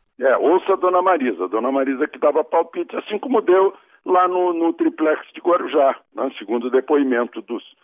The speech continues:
colaboradores na justiça. Dona Marisa que orientava o, o, o, a, a decoração, a, as necessidades, né, eh, do sítio de Atibaia também. Agora, esse depoimento que o Estadão divulgou,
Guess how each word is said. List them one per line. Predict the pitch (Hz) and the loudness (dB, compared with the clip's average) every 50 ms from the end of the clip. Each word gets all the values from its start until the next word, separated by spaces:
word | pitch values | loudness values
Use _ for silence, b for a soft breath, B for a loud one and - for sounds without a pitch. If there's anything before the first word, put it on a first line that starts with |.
| _ _ _ | _ _ _
colaboradores | - 123 127 123 110 110 120 117 117 110 - 110 113 110 110 104 | -4 0 0 0 2 2 2 2 2 2 0 0 -2 -2 -4 -4
na | 98 120 131 | -4 -4 -4
justiça. | 120 - 160 - - - 139 117 - - - _ | -2 -4 -8 -10 -10 -10 -10 -10 -10 -12 -12 _
Dona | - 98 98 104 | -6 -4 -4 -2
Marisa | 110 113 107 107 113 104 110 113 | -2 -2 0 -2 -2 -2 -2 -2
que | - 139 | 0 0
orientava | 135 131 143 147 131 - 151 139 131 135 135 113 123 143 135 b b b b b b _ _ | 0 2 2 0 0 0 2 4 4 4 2 0 -2 -4 -4 b b b b b b _ _
o, | 104 107 | -12 -12
o, | 101 - - 101 98 92 85 82 87 - _ _ _ _ _ _ | -12 -12 -12 -14 -12 -12 -12 -14 -14 -18 _ _ _ _ _ _
o, | 87 - - - - _ _ _ _ _ _ _ | -20 -20 -20 -20 -20 _ _ _ _ _ _ _
a, | - - 95 - - - | -4 -4 -4 -2 -2 -4
a | 110 | -2
decoração, | - - 123 - - 120 117 120 135 - - - - 131 131 127 127 123 123 120 120 110 104 98 92 90 | -2 -2 -4 -2 0 0 2 2 0 0 -2 -2 -2 0 2 2 2 0 0 -2 -2 -4 -4 -4 -4 -4
a, | 90 82 - _ _ _ _ | -6 -6 -8 _ _ _ _
as | - 98 101 - | -8 -6 -6 -6
necessidades, | - 113 101 - - 107 101 - - 123 107 - 117 117 117 113 113 - - 101 110 - - _ _ _ _ _ _ - | -4 -6 -6 -6 -6 -8 -8 -8 -8 -4 0 2 2 4 4 2 0 -2 -6 -12 -14 -14 -16 _ _ _ _ _ _ -10
né, | 104 113 101 _ _ _ _ _ _ - | -10 -10 -10 _ _ _ _ _ _ -6
eh, | 95 98 85 - - - | -4 -4 -4 -6 -8 -10
do | - 120 | -10 -10
sítio | - - - 120 117 - 117 107 | -8 -8 -8 -8 -8 -8 -6 -2
de | 110 123 | 0 0
Atibaia | 117 - 120 104 107 110 113 117 | 0 -2 -2 -2 0 2 2 2
também. | - - 120 104 92 87 90 | 0 -2 -4 -2 -4 -4 -4
Agora, | 95 101 139 151 170 202 214 | -2 0 0 2 2 2 0
esse | - - | 0 -2
depoimento | 196 165 - 202 185 180 165 165 185 190 - - | -2 -2 0 0 0 2 2 0 0 -2 -4 -8
que | - 135 | -10 -10
o | 117 | -8
Estadão | - - 139 120 113 120 123 | -4 -2 -2 0 0 -2 -2
divulgou, | 117 113 110 98 110 107 - 143 170 190 180 - - - | -2 -4 -4 -4 -4 -2 0 2 2 4 2 2 -2 -6